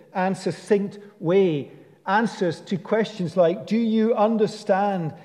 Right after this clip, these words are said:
exactly what it means to be righteous? Do you understand that when you believed, you were clothed in righteousness divine? Do you understand that your righteousness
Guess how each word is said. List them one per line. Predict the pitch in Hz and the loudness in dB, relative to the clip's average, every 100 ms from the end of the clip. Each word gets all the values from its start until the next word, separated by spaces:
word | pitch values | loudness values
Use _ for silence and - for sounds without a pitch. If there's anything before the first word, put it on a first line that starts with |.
| - | -4
exactly | 208 156 117 185 214 - - 202 202 - - | -2 -2 2 2 4 0 -2 -2 -2 -10 0
what | 190 | 2
it | 185 202 | 2 2
means | 196 208 202 - - - _ _ | 2 2 0 -6 -14 -20 _ _
to | 190 | 0
be | 180 196 | 2 2
righteous? | 160 180 180 202 - 165 - - - - | 2 2 2 2 -2 -4 -6 -16 -20 -2
Do | 214 | 2
you | 214 233 | 4 4
understand | 208 214 220 - - 202 214 202 | 4 2 0 -2 0 2 2 0
that | 190 | -2
when | 202 220 214 | 0 0 0
you | 220 | 2
believed, | 185 196 196 208 196 | 2 2 2 0 0
you | 170 196 | 0 0
were | 196 | 0
clothed | 196 208 208 208 208 | 0 4 6 6 2
in | 202 185 | -2 2
righteousness | 175 190 - 208 185 185 185 180 | 4 4 2 -2 -2 -2 -4 0
divine? | 180 165 170 180 175 165 131 107 - - _ _ _ _ | 2 4 4 2 0 0 -4 -8 -18 -20 _ _ _ _
Do | 185 | 0
you | 208 214 | 6 6
understand | 196 196 196 - 190 196 190 175 | 6 2 0 2 6 6 6 4
that | 165 156 | 2 4
your | 196 | 4
righteousness | 165 170 185 - 180 185 160 - | 6 6 4 0 -6 -2 -2 -4